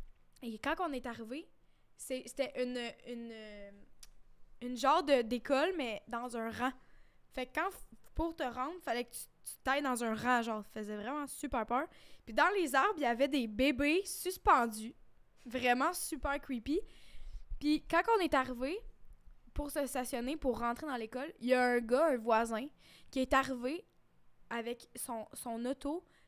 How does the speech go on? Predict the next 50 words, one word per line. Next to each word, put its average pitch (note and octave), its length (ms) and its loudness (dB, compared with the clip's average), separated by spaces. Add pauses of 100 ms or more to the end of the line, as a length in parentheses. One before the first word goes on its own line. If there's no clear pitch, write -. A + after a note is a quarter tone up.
des A#3+ 180 -6
lumières C4+ 440 0
comme E4 200 0
de C#4+ 120 -2
police, A#3 380 -2
mais A#3 180 0
rouge C#4+ 300 -2
et B3 120 -2
verte. A3+ 300 -6 (600)
Mais A#4 60 0
oui, B4+ 340 4
oui, B4+ 520 2
oui, C#4+ 40 0
on C4+ 80 0
a C4 40 -2
gueulé D#4 380 2
après F4 200 -2
avec D#4 260 -2
un B3 100 -8
micro. D4 440 -4 (340)
Il C4 100 -2
était C4+ 140 4
en E4 140 6
bédaine, D4+ 480 4
il D#4+ 60 -2
avait B3+ 180 -2
un C#4 100 -2
faux F#4+ 220 -2
fusil, D#4+ 420 -10
genre, F#4 180 0
pis E4+ 100 -6
il D4 40 -2
était B3 140 4
comme, « C4 180 0
Sortez E4 240 0
de D4 80 0
là, D4+ 160 4
vous D4 80 0
avez C4+ 140 4
pas D#4 80 2
le E4+ 40 6
droit D#4 120 4
d'être D4 160 0
là, D4 180 2
non, D#4 140 -4
non, C#4+ 160 -6
non. » D4+ 120 -6 (400)
Fait A3+ 120 -8
que C4+ 60 -6
là, A#3 200 -6